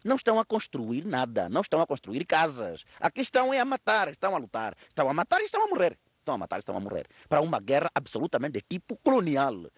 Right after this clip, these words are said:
É como na, no tempo quando Cuba esteve sob dominação espanhola.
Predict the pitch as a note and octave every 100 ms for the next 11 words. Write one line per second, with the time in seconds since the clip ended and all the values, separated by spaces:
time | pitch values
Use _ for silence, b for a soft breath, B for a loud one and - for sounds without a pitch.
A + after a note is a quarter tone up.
0 | b b G#3+ - F3 C#3+ A#2 A2+ A2 E3
1 | E3 A#2+ - b b C3+ C3 A#2+ A2+ G#2
2 | F#2+ F2+ E2 D#2 D2+ D#2+ C#3 A#2 G#2 -
3 | A2+ G#2 G2 F2+ F2 - F#2 - D#3+ E3
4 | C#3 A#2